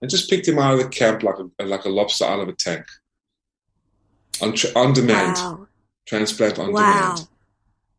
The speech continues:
Speaker 2: Wow. Okay, so I'm wondering, those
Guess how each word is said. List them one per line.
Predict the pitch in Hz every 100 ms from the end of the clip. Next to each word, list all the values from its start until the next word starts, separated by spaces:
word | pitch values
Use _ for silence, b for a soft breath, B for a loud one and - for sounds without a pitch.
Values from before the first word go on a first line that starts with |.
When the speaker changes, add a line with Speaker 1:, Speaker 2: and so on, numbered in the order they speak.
| _ _ _
Speaker 2:
Wow. | 196 175 175 165 156 _ _ _ _ _ _ b b b b b b b b b _ _ -
Okay, | 269 269 240 233 175 -
so | - - 254 254 247 240 -
I'm | - 240 240
wondering, | 226 240 285 285 247 180 180 190
those | 214 196 196 196 -